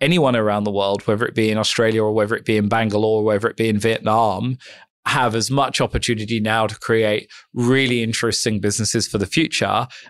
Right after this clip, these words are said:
as someone in the U S probably had over the last ten years. Um, you know, one of the questions that I was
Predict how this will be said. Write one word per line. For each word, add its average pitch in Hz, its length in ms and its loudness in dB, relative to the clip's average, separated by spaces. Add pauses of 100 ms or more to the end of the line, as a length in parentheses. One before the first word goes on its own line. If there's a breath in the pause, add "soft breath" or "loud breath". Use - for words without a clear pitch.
as 135 160 2
someone 135 300 2
in 127 80 2
the 131 80 0
U 135 140 2
S 127 120 -2
probably 120 340 0
had 123 140 0
over 117 180 2
the 117 60 0
last 117 360 2
ten 123 160 0
years. 131 480 -4 (500 loud breath)
Um, 127 400 2 (960)
you 151 80 2
know, 139 80 4
one 147 220 4
of 160 100 0
the 123 120 -2
questions 113 560 0
that 113 100 0
I 110 80 2
was 107 360 0